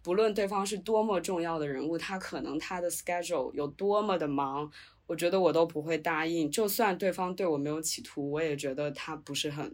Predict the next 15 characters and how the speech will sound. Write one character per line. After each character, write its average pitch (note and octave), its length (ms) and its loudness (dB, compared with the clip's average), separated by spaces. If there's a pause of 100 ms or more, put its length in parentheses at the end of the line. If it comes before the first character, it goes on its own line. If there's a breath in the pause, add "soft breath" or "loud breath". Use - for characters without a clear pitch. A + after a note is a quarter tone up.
尊 C3+ 260 -4
重 C#3 180 -4
我。 - 340 -8 (520 loud breath)
更 G#3 180 8
何 E3 180 4
况 F#3 200 -4
是 F3 320 2
我 D#3 160 2
跟 F#3 200 0
你 E3+ 40 4
又 C#3 120 2
不 E3 160 -4
熟， D3 240 0
而 C#3+ 160 -2
且， D3 340 0